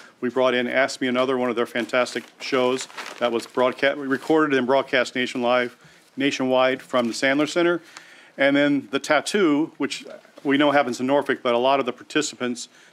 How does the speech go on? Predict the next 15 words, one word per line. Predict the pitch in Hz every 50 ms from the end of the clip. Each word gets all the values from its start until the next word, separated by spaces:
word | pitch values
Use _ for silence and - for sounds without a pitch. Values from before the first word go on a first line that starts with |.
| _ -
both | 135 131 - -
the | 123
audience | 123 139 143 139 - - 143
members | 139 131 127 123 - -
and | 139 127
the | 120
cast, | - - 135 131 127 127 -
are | -
staying | - 131 123 123
in | 120
Virginia | 113 104 - 135 123 113
Beach. | 117 127 127 - - - - - - - - - - - - _
That | - 143 151
was | 151 -
broadcast, | - 143 139 139 131 131 - 139 131 127 120 - -